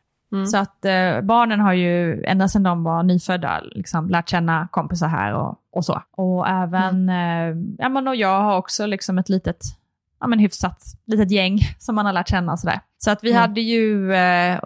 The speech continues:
Speaker 2: väldigt väl förspänt innan vi flyttade hit så att säga.
Speaker 1: Mm.
Speaker 2: Att vi kom in i en, in i ett community direkt utan att behöva liksom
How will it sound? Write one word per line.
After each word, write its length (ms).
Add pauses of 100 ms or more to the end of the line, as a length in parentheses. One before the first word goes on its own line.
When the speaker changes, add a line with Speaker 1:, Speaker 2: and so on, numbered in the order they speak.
(400)
Speaker 2:
väldigt 300
väl 500
förspänt 760
innan 280
vi 340 (760)
flyttade 240
hit 180
så 80
att 100
säga. 240 (300)
Speaker 1:
Mm. 140
Speaker 2:
Att 140
vi 100
kom 300
in 220
i 60
en, 300
in 320
i 160
ett 120
community 420
direkt 400
utan 260
att 200
behöva 320 (840)
liksom 300